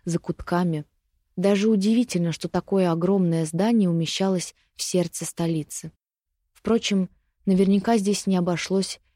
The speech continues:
без пространственной магии. Если бы не Лада, которая удивительно легко ориентировалась в новом месте,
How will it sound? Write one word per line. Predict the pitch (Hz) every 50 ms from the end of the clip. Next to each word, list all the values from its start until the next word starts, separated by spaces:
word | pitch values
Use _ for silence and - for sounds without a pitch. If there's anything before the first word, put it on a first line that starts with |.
| _ _ _
без | 180 175 165 -
пространственной | - - 170 156 - - 165 160 151 143 - - 170 160 165 165
магии. | 165 160 156 151 147 139 143 143 143 147 156 - _ _ _ _ _ _ _ _ _ _ _ _
Если | 185 190 180 - - 196
бы | 175 185
не | 185 190 190
Лада, | 185 196 208 220 196 180
которая | - 170 160 - 165 165 165 160 -
удивительно | - 170 165 175 175 175 165 - - 160 160 160
легко | 160 160 147 - _ - 180 170
ориентировалась | 156 151 156 151 151 143 - - 170 165 160 151 151 151 143 -
в | - 160
новом | 160 165 165 156 156 156
месте, | 160 175 202 220 - - - - 151